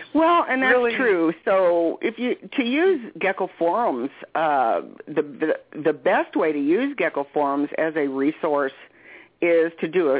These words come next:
Speaker 1: a search. Uh,
Speaker 2: Mm-hmm.
Speaker 1: chances are, chances are, whatever your question is,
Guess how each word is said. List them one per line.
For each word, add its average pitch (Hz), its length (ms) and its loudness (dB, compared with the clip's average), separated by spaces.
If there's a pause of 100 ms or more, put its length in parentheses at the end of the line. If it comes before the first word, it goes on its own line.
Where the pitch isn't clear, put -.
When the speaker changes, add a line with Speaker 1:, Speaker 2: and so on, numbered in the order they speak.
(160)
Speaker 1:
a 147 40 -4 (120)
search. 165 280 -2 (840)
Uh, 131 500 2
Speaker 2:
Mm-hmm. 139 220 -4 (280)
Speaker 1:
chances 277 480 0
are, 233 460 2 (920)
chances 196 380 -2
are, 269 220 0
whatever 170 340 0
your 220 160 -2
question 233 680 -2
is, 208 220 0